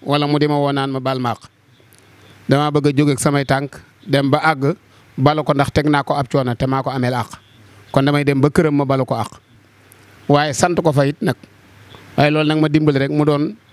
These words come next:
ngoon soo xam ne dama koy woo rek na ko, "Danaa naan si café," nga xam ne man dong lay doon. Ba ma ko woowee jot ko, xamoon naa ne sëñ Gana dana ma jot. Ci la ma sëñ Gana jot, ndax xam naa ne lu dugg ci moom dana dem ci nopp sëñ Ja-, sëñ Gana. Na ma daal,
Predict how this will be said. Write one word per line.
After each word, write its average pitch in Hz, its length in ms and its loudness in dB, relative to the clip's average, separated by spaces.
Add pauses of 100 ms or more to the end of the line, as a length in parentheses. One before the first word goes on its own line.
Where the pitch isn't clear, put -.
(120)
ngoon 147 280 2
soo 151 120 2
xam 139 160 -2
ne 135 60 0
dama 143 160 0
koy 151 140 0
woo 143 160 0
rek 135 120 -2
na 135 100 -4
ko, 139 80 -4
"Danaa 131 200 -2
naan 131 200 -4
si 127 80 -10
café," 120 180 -6
nga 123 100 -4
xam 131 100 0
ne 131 40 -2
man 135 180 -2
dong 127 200 0
lay 127 100 0
doon. 113 200 -4 (1160)
Ba 139 80 4
ma 143 100 4
ko 160 140 2
woowee 151 160 0
jot 147 160 0
ko, 151 220 0 (340)
xamoon 143 340 2
naa 139 140 0
ne 135 80 -2
sëñ 143 200 0
Gana 131 220 0
dana 127 180 0
ma 123 100 -2
jot. 120 140 -4 (380)
Ci - 100 -2
la 143 80 2
ma 135 80 2
sëñ 131 180 0
Gana 123 220 0
jot, 135 140 0
ndax 123 160 -4
xam 151 140 0
naa 143 160 2
ne 135 80 -2
lu 147 220 2 (220)
dugg 165 280 2
ci 170 80 0
moom 151 260 2
dana 139 180 -2
dem 139 240 -2
ci 143 220 -2 (340)
nopp 139 280 0
sëñ 127 220 2
Ja-, 127 200 0
sëñ 135 220 0
Gana. 110 260 -2 (960)
Na 143 100 4
ma 143 100 0
daal, 143 280 -2